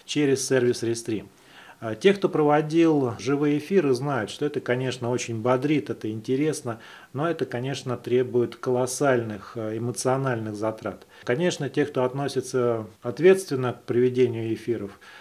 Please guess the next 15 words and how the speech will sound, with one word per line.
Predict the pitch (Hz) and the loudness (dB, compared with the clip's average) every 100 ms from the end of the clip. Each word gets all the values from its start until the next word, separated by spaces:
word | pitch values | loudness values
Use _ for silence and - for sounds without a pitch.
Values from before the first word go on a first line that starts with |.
| - | -8
люди | 120 165 147 | 0 2 2
готовятся | 117 135 135 143 135 117 - | 4 2 2 4 4 2 -4
к | 104 | -8
ним. | 113 107 92 | -8 -8 -6
Это, | 127 | -2
опять | 127 156 147 | -2 0 0
же, | 120 | 0
дополнительное | 117 117 120 123 113 104 110 110 | -4 0 0 2 -4 -6 -6 -4
время. | 110 107 95 90 _ - | -2 -4 -8 -14 _ -2
И | 185 | 6
бывает | 160 185 202 175 - - - - - | 8 10 10 8 6 -6 -14 -20 -18
до | 131 131 | -4 -2
боли | 139 170 180 | 4 8 8
обидно, | 151 151 156 175 120 113 98 | 8 4 4 0 0 -6 -4
когда | 117 120 127 135 120 | -2 0 2 4 4